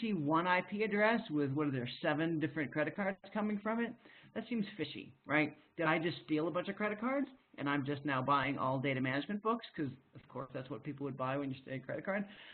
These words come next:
Um, and so that's just, again, I don't know who I P is. I don't know what transactions they're doing. I don't particularly care at this moment. It's not the data itself.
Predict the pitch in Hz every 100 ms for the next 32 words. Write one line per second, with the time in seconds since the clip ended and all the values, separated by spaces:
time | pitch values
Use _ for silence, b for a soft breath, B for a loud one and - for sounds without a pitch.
0 | B - 208 175 160 - _ _ _ _
1 | _ - - 185 175 175 185 185 - 180
2 | - 165 190 175 151 175 185 160 135 202
3 | 202 202 208 202 190 190 190 208 254 240
4 | - 165 165 151 156 139 160 - 165 147
5 | 135 147 196 - 240 247 208 240 254 240
6 | - 156 160 - 156 151 143 135 151 165
7 | 208 180 143 147 143 151 151 B B -
8 | 170 165 151 165 113 - 208 175